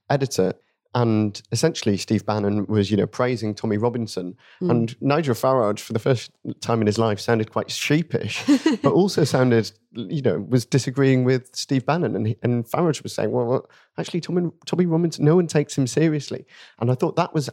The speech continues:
Speaker 1: actually a really interesting little divide there, that Farage has played such a big role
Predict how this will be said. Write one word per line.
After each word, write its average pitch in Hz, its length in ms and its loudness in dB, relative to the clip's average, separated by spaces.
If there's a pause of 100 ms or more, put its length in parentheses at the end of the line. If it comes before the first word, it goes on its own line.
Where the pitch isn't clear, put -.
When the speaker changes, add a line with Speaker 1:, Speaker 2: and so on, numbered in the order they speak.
Speaker 1:
actually 120 300 0
a 113 60 2
really 120 280 4
interesting 110 720 -2 (360)
little 120 280 -2
divide 113 380 -2
there, 85 180 -2
that - 240 -2 (320)
Farage 135 560 0
has - 120 -10
played 113 280 -2
such - 440 -2
a 143 40 -8
big 127 180 0
role 110 400 2